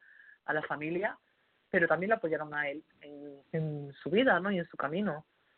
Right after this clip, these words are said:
Fue bastante, bastante querido y procurado, sí.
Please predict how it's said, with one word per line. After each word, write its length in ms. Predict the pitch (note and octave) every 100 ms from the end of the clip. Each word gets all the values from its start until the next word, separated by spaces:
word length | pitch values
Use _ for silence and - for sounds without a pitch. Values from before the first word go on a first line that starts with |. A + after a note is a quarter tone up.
| _
Fue 100 | A#2+
bastante, 840 | C3 D3 C#3+ C#3 D3 C#3+ C#3 C#3 C#3 -
bastante 640 | D#3 C#3+ D3+ D3 D#3 D#3 - - - - - - - _ _ _ _ _ _ _ _ -
querido 540 | - F3 A3 F3 D3+ -
y 120 | F3
procurado, 600 | D#3+ D#3 D3+ D3+ C3+ C3+ C3+ -
sí. 160 | C#3